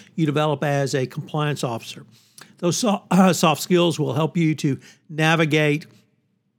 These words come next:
uh, the crossroads of a corporate world, but also should you, uh, find yourself in an F C B, F C P A imbroglio, uh, then you can, uh, use your technical competence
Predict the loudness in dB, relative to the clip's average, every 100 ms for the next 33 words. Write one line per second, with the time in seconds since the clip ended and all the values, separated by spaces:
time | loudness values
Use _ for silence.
0 | _ _ -8 -4 -2 -2 2 2 4 2
1 | 4 4 4 2 2 0 -2 0 -2 -2
2 | 0 4 4 2 -2 -18 _ 0 2 4
3 | 2 2 0 2 4 4 2 0 0 0
4 | 0 -2 2 2 2 -4 _ _ _ -20
5 | _ -4 0 2 2 0 0 0 0 0
6 | -2 -8 -2 -2 0 -2 0 2 4 4
7 | 0 2 2 2 2 2 4 4 2 2
8 | 0 -10 _ _ -10 -6 -6 -2 0 2
9 | 2 2 0 0 0 2 2 4 4 4
10 | 4 2 2 2 2 0 -2 -2 -4 -4
11 | -8 -8 _ 0 0 2 0 0 -4